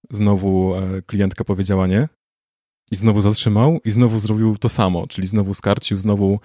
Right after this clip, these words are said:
powiedział, że powinienem zrobić tak i tak. E, <laughs> i kolejna instrukcja i kolejne, e, utrwalone skrypty sprzedaży, które po prostu, e, pozwoliłyby na osiągnięcie niesamowitych wyników sprzedaży.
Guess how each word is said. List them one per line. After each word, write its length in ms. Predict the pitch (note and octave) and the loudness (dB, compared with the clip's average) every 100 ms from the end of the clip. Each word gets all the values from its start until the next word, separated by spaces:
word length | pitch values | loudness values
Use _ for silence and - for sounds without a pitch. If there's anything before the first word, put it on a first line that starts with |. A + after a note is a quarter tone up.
| - - - - - | -14 -20 -20 -20 -6
powiedział, 300 | G2 G2 G2 | 0 0 0
że 120 | G#2 | 0
powinienem 460 | G2 G2+ G2 F#2+ | 0 2 4 2
zrobić 300 | F#2+ F#2+ F#2 | 0 -2 -4
tak 220 | - G#2 G#2+ | -2 -2 -2
i 40 | |
tak. 420 | G2+ E2+ - - F2+ F2+ F2+ G2+ A2 | -4 -4 -8 -12 -8 -4 -2 -2 -2
E, 60 | C3 | -2
<laughs> 0 | |
i 40 | |
kolejna 480 | G#2 A2+ C#3 B2+ A2 | -2 0 2 4 2
instrukcja 600 | A2 - G#2 - - F#2 | 2 -2 -8 -6 -4 -4
i 80 | G2 | -2
kolejne, 480 | - A2+ A2 G2+ G2+ _ - - _ _ - | 0 0 2 0 -2 _ -20 -20 _ _ -12
e, 360 | G2 G2+ G2 - | -6 -4 -4 -4
utrwalone 580 | A#2+ - A#2 A#2 A2+ G#2+ | -6 -2 2 4 4 0
skrypty 360 | - A#2+ A#2+ | -2 -2 -2
sprzedaży, 460 | G#2+ G#2 G2+ F#2+ F2+ | -2 0 2 2 -2
które 280 | - F#2 F#2 | -4 -4 -4
po 120 | - | -4
prostu, 480 | G2 - G2 F#2+ F#2+ - - _ _ | -6 -2 0 0 0 -12 -20 _ _
e, 180 | - F#2 | -10 -6
pozwoliłyby 560 | - G2 G2 G2 G2 G2 | -4 0 0 2 2 0
na 120 | F#2+ | 0
osiągnięcie 540 | G2 G2+ G2 G2 - | 0 0 2 0 0
niesamowitych 560 | F#2+ G#2 F#2+ G2 G2 F#2 | -2 -2 -2 0 -2 0
wyników 300 | G2 F#2+ F#2+ | 0 0 -2
sprzedaży. 420 | - F#2+ E2 | -2 -2 -2